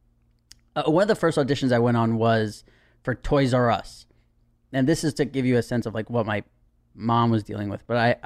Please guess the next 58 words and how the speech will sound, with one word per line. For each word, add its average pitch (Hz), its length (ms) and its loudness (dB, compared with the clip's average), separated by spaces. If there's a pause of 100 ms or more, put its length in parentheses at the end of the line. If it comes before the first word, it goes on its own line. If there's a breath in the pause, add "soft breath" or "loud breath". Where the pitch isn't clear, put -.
(120)
I, 120 100 -2 (320)
I 123 80 0
was 120 180 0
Toys 165 240 2
R 147 160 2
Us, 117 180 0 (540 soft breath)
and 139 120 0
all 151 120 4
we 165 80 4
had 160 140 4
to 127 40 -4
do 139 140 0
was 120 140 0
go 127 280 2
and, 123 100 2
like, 120 160 -2
sing 131 240 -2
the 117 80 0
song, 117 420 0
and 113 140 2
they, 113 260 -2 (200)
like, 110 240 -8
uh, 101 240 -4
went, 156 460 0
do 139 180 2
it, 139 100 4
and 120 140 2
they're 110 80 2
like, 110 160 -4
"Yeah, 196 100 2 (140)
okay, 151 200 0
you, 135 280 2
we're 123 300 -4
gonna 127 120 2
do 120 120 0
a - 20 0
callback. 175 480 2
It's 117 140 -10
down 117 180 -2
to 117 80 -8
you 123 160 2
and, 120 80 2
like, 110 160 -2
three 120 140 -2
other 113 140 2
kids, 127 220 -4
but 113 140 -2
we, 123 140 2
we 123 160 0
like 135 240 2
you. 127 200 2
If, 107 120 -2
if - 160 -14
you 139 120 2
just 131 220 -2
nail 127 220 2
this 113 200 -2 (600 soft breath)
callback, 117 540 0